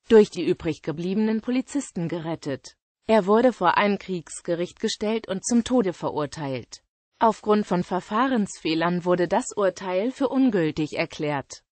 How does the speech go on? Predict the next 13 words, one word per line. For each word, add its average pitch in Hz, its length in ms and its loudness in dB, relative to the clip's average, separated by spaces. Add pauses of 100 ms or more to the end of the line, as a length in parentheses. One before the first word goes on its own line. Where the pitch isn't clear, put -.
(200)
In 226 120 2
einem 220 300 2
zweiten 247 460 -2
Prozess - 560 -6
wurde 190 160 0
er 170 100 0
neunzehnhundertsieben 185 960 -4
in 175 200 -2
Tollen 233 420 2
abermals 226 560 0
zum 240 180 2
Tode 226 300 0
verurteilt. 139 840 -4